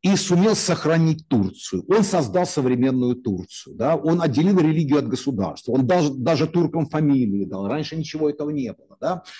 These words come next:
Понимаете, если х-, кто-то хочет, там, допустим, разрушить Турцию, нужно обрушить критику на этого человека, который создал современную Турцию, да. И вот у Ту-, в Турции был закон, во всяком случае, вот я когда,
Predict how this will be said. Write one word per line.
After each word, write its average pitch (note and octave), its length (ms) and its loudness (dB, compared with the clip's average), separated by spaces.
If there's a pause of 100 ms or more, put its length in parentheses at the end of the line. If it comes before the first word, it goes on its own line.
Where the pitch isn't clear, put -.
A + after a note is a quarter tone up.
(100)
Понимаете, G#3+ 340 -2
если F#3+ 360 -2 (200)
х-, - 120 -20 (120)
кто-то G3 320 0
хочет, E3+ 400 -2
там, C3+ 280 -4
допустим, C3 400 -6
разрушить C#3+ 540 -2
Турцию, - 600 -4 (200)
нужно G3 300 2
обрушить D3 640 -2
критику D3+ 680 -4 (160)
на C3 180 0
этого F#3 260 0
человека, D#3 360 -4
который D3+ 140 -2
создал C#3+ 380 -4
современную A#2+ 680 -4
Турцию, - 520 -18
да. D#3+ 260 -4 (500)
И D3+ 80 0
вот F3+ 180 0
у G3 140 0
Ту-, - 280 -4
в - 100 -10
Турции F#3 720 0
был E3 380 0
закон, B2+ 500 0
во A#2 80 -2
всяком A2 360 -8
случае, E3 480 -2
вот G#2+ 160 -4
я B2+ 100 0
когда, B2 380 -4